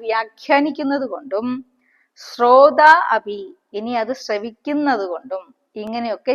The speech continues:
ചെയ്യുന്നവർക്ക് കൃഷ്ണസമതാം ലഭതേ,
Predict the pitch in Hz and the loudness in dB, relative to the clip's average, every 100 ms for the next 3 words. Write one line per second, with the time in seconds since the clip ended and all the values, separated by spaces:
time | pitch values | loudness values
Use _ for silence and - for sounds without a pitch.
0 | 254 185 170 214 220 - - _ 180 220 | -4 -8 -6 -8 -10 -12 -18 _ -2 0
1 | 302 - _ _ _ _ _ _ _ _ | -2 -6 _ _ _ _ _ _ _ _
2 | _ _ _ 277 294 370 415 392 240 190 | _ _ _ -4 -4 -2 -2 0 -2 -2
3 | 190 185 202 208 226 349 403 - _ _ | -6 0 2 4 4 2 -4 -16 _ _
4 | 180 | -12